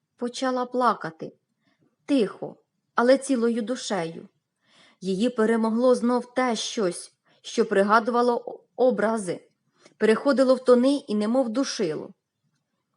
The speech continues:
Він, побачивши, що вона плаче, перестав грати і дивився на неї здивований.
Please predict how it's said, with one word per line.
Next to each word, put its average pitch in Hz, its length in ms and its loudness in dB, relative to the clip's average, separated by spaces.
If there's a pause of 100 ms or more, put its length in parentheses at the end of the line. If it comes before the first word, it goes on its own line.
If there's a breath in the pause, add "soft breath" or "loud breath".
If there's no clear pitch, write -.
(420)
Він, 262 320 2
побачивши, 202 680 -2
що 196 200 -4
вона 247 260 2
плаче, 254 560 -2 (340 loud breath)
перестав 240 520 -2
грати 247 500 -2
і 190 60 -8
дивився 240 400 -2
на 220 140 0
неї 262 300 2
здивований. 180 680 -2